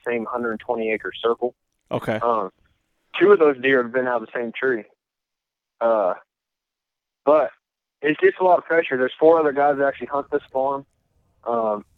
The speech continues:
Speaker 1: all my neighbors around me hunt. They bow hunt. They gun hunt. Um, and, and it's like, uh, it's, it's one of those deals where, like, we're all kind of friendly, but, like, I'll ask them if they have a certain deer on camera, and no, no, no, no.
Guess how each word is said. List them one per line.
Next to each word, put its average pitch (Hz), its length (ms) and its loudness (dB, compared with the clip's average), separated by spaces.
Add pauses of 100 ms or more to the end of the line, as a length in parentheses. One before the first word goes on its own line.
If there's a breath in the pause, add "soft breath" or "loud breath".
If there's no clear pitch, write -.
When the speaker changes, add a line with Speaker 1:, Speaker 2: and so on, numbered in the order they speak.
(180)
Speaker 1:
all 143 220 4
my 151 160 -2
neighbors 131 320 -2
around 123 280 -4
me 120 80 -6
hunt. 123 360 -8
They 110 100 -2
bow 120 320 2
hunt. 120 280 -6
They 107 140 -4
gun 117 260 -4
hunt. 117 340 -8 (120)
Um, 104 300 -8 (920)
and, 139 160 0 (100)
and 160 120 6
it's 151 220 4
like, 135 260 4
uh, 127 300 4 (200)
it's, 135 160 -2
it's 180 200 0
one 208 180 6
of 160 80 6
those 135 100 -6
deals 147 260 6
where, 139 160 2
like, 127 260 2
we're 147 160 6
all 143 140 4
kind 139 280 -4
of 131 100 -4
friendly, 143 440 -6 (160)
but, 123 260 4 (580)
like, 120 300 2 (560)
I'll 139 220 4
ask 139 240 -2
them 139 100 -4
if 127 100 -6
they 135 120 2
have 131 160 -2
a 123 100 -4
certain 120 240 -4
deer 131 200 0
on 131 100 -4
camera, 139 520 -4 (180)
and 110 380 -8
no, 131 220 2
no, 127 220 2
no, 123 300 2
no. 127 180 2